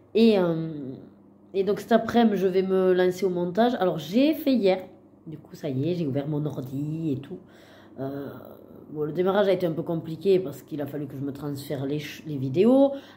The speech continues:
Euh, comme d'habitude, je trouvais pas le câble pour mettre les, <laughs> les vidéos du téléphone sur l'ordi.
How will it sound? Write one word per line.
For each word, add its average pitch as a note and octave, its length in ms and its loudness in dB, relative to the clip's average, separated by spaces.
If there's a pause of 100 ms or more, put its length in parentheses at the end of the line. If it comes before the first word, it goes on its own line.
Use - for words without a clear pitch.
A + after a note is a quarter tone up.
(100)
Euh, E3+ 240 2
comme F#3 200 -2
d'habitude, D#3+ 380 -4
je C#3+ 160 -4
trouvais D3+ 200 -6
pas C#3+ 140 -10
le D3 100 -6
câble C#3+ 460 -2 (480)
pour E3 280 -2
mettre D3+ 420 -4
les, C#3 440 -2 (260)
<laughs> - 280 -20
les D#3 60 -14
vidéos E3 380 -2
du C#3 140 -8
téléphone C3+ 520 -8
sur B2 120 -12
l'ordi. F3+ 500 2